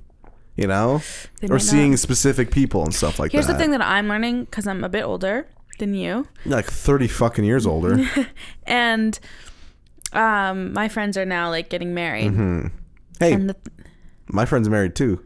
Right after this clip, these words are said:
Speaker 1: right?
Speaker 2: but, like,
Speaker 1: Chad Parker, he's fucking married. He's got a kid on the way.
Speaker 2: but the majority of my friends are married,
Speaker 1: It's
Speaker 2: and
Speaker 1: true.
Speaker 2: the thing is, is that it's not that they can't do the things they used to.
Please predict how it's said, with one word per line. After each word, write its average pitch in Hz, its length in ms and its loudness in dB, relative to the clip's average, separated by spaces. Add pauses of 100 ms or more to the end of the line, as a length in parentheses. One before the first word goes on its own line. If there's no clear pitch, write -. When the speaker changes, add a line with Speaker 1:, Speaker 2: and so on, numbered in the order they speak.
Speaker 1:
right? 98 300 -2 (560)
Speaker 2:
but, 214 80 -4
like, 202 100 0
Speaker 1:
Chad 113 220 2
Parker, 113 320 0
he's 87 120 -4
fucking 92 280 -2
married. 92 240 0
He's 87 100 -2
got 95 120 0
a 90 40 -4
kid 104 160 -2
on 90 80 0
the 85 60 -2
way. 87 260 -2
Speaker 2:
but - 140 -14
the 196 60 -4
majority 196 460 -2
of 196 100 -6
my 190 140 -6
friends 190 280 -10
are 190 60 -8
married, 214 400 -6
Speaker 1:
It's - 120 -4
Speaker 2:
and 196 200 0
Speaker 1:
true. - 220 0 (680)
Speaker 2:
the 214 100 -2
thing 214 300 -4
is, 233 220 -2
is 214 160 -2
that - 380 -2 (380)
it's 190 180 -8
not 214 160 -4
that 202 120 -8
they 196 100 -2
can't - 800 -4 (220)
do 226 160 -2
the 208 100 -4
things 196 360 -4
they 185 120 -6
used 185 380 -6
to. - 260 -8